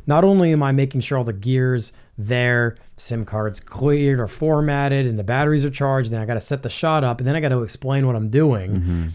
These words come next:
Speaker 1: And then when I actually go to do it, I'll set the camera up over here, and it's like, it's like, all I got, all I wanna do is, like, cut that plate out and, like, weld it to that, and it just, I, like, I gotta just get that done. And, and so it feels so defeating to, like,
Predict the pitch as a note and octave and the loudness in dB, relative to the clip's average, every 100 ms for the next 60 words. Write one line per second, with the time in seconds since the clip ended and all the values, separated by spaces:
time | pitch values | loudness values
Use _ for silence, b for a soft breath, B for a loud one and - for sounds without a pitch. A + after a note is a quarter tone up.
0 | - C3 E3 D#3 D3 C3 C#3 B2 G#2 D#3 | 0 2 4 2 0 0 0 0 2 4
1 | C#3+ B2+ C3 A2+ - A#2 A2 A#2 G#2+ G2 | 4 2 -2 -8 -6 -8 -8 -6 -6 -8
2 | F#2+ F#2+ F2+ F3 E3+ E3 C3 C3+ A2+ b | -10 -8 -4 0 0 0 0 -2 -4 b
3 | b b b - - D#3+ E3+ - F3 A3 | b b b -20 -16 -8 -6 -4 2 4
4 | A#3+ A#3 D3+ G#3+ B3 A3+ F3 A#3 A3 E3 | 6 4 6 6 8 6 6 6 6 6
5 | D3+ C#3 - E3+ E3+ D#3 D3+ D#3+ D#3 C3+ | 2 0 0 0 0 0 2 2 4 2
6 | B2+ B2 A#2+ C3+ C#3+ C3 B2 C3 B2+ A#2 | 0 -2 -2 -2 -4 -6 -4 -4 -2 -4
7 | A#2+ - D3 C#3+ C3 C3 E3+ D3 A#2 - | -4 -6 -4 0 2 4 6 4 2 -4
8 | A#2+ D3+ C3 A2+ B2+ C#3+ A2 b b b | -6 -4 -4 -2 -2 -2 -4 b b b
9 | - D3+ C#3+ B2 A#2+ - - C3 - C#3+ | -8 -2 0 0 -2 -10 -6 -4 0 0
10 | B2 G3+ G3+ F3 C3 - D#3 D#3+ C#3 A#2 | 2 4 6 4 2 0 2 2 2 0
11 | B2+ A#2 A#2 G#2+ | -4 -2 -2 -4